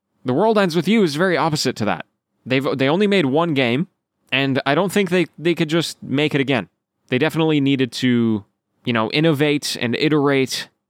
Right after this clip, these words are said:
I can't imagine what a challenge that was. I think one of my favorite things about, uh, looking at the review roundups was learning about Herlock Sholmes. I find it really funny because some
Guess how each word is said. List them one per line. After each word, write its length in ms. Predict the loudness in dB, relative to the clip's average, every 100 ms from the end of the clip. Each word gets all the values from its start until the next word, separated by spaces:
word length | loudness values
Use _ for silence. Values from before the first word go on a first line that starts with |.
| _ -12
I 60 | -4
can't 200 | -2 -2
imagine 420 | 0 0 0 -2
what 120 | -4
a 40 |
challenge 400 | -4 -2 -2 -4
that 160 | -4 -4
was. 240 | -6 -10 _ _ _ -4
I 60 | 0
think 180 | 0
one 120 | 0 0
of 100 | 0
my 180 | 0
favorite 320 | 0 0 -2 -2
things 320 | -2 -2 -4
about, 420 | -2 0 0 -4 _ _ _ _
uh, 280 | -4 0 0
looking 280 | -2 -2 -2
at 80 | -2
the 80 | -2
review 280 | 0 0
roundups 420 | 2 0 0 -2 -4
was 160 | -4
learning 280 | -2 0 0
about 240 | 0 -2
Herlock 380 | 0 0 0 -2
Sholmes. 560 | -2 0 0 -2 -8 -12 _ _ _ _
I 60 | -4
find 200 | -2 0
it 60 |
really 180 | 0 0
funny 260 | 0 0 0
because 540 | -2 0 0 -2 -4
some 560 | -2 0 2 2 0